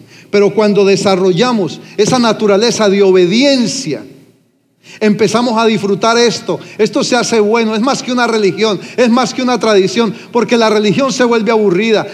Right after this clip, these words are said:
La tradi-, ¿usted sabe cuánta gente está corriendo hoy por hoy de la, de la religión, mejor, antes de decir otra cosa? Está corriendo de las iglesias religiosas, porque eso aburre, porque eso seca.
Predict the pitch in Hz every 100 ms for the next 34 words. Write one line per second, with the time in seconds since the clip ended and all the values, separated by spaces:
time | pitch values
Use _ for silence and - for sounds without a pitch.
0 | - 220 214 226 214 240 302 285 285 302
1 | 302 294 339 370 349 - 302 226 311 302
2 | 262 - 269 262 269 277 285 277 269 -
3 | 262 262 254 196 - - 226 214 202 -
4 | - - - 214 208 196 196 170 220 185
5 | 160 175 165 180 160 165 160 160 143 117
6 | - - _ _ _ _ _ _ _ _
7 | _ _ _ _ - 180 262 - 294 285
8 | 302 311 277 233 214 208 190 233 240 208
9 | 196 170 202 165 117 - - _ _ _
10 | _ _ - 202 175 226 226 202 196 247
11 | 220 160 107 - - - 208 - 226 233
12 | 202 - - - - _ _ _ _ _
13 | _ _ _ _ _ _ _ - - 269
14 | - 190 - -